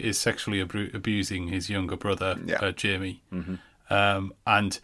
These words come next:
Speaker 1: it's almost as if John has a sixth sense for knowing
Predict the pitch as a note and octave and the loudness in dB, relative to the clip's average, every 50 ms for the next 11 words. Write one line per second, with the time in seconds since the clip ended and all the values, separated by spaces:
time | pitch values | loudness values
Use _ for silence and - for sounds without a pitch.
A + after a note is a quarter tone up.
0 | - - - - _ - A#2 - - - C#3 C3 C3 B2+ B2 B2 A#2 A2+ - - | -14 -20 -20 -16 _ -6 -4 -4 4 8 10 10 10 10 8 6 6 4 2 -2
1 | - B2 A2+ F#2+ G#2+ A2 G2+ - - - - - _ - - _ _ _ - A2+ | -4 -4 -2 0 0 0 0 0 -2 -8 -12 -16 _ -20 -20 _ _ _ -12 -4
2 | - - A#2 G#2+ G#2+ G#2+ G2 G2 G#2+ G2+ F#2+ G2+ F#2+ - - A#2 - - - - | 2 4 6 6 6 4 2 2 2 2 2 2 2 2 2 0 0 -4 -6 -6
3 | - - - G#2+ G2+ F#2+ - - - - G2+ G2+ G#2 G#2 G2+ G2 F#2 F2+ F#2 - | -2 0 2 2 2 2 0 -2 -2 0 2 2 4 4 4 4 2 0 -2 -6